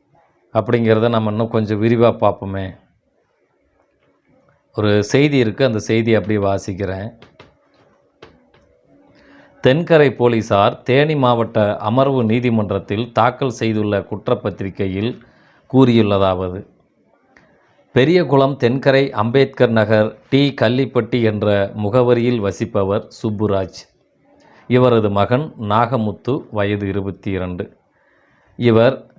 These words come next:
கைலாசப்பட்டி கைலாசநாதர் கோவிலில் பணி செய்து கொண்டும், கோவில் பூஜாரிகளுக்கு வேண்டிய உதவிகளை செய்து கொண்டும், பூஜை பொருட்களான பக்தி, சூடம் போன்றவற்றை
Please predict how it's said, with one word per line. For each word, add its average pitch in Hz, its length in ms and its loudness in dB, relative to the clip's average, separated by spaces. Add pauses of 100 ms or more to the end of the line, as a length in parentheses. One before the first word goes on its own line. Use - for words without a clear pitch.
(140)
கைலாசப்பட்டி 127 840 0 (260)
கைலாசநாதர் 120 840 0
கோவிலில் 104 520 0 (520)
பணி 131 220 0
செய்து 131 340 0
கொண்டும், 104 440 -2 (640)
கோவில் 143 500 2
பூஜாரிகளுக்கு 127 920 2 (280)
வேண்டிய 117 480 0 (200)
உதவிகளை 110 640 0 (160)
செய்து 113 400 0
கொண்டும், 104 440 -2 (1900)
பூஜை 151 360 4
பொருட்களான 117 680 0 (380)
பக்தி, 107 400 0 (100)
சூடம் 110 520 0 (680)
போன்றவற்றை 110 640 2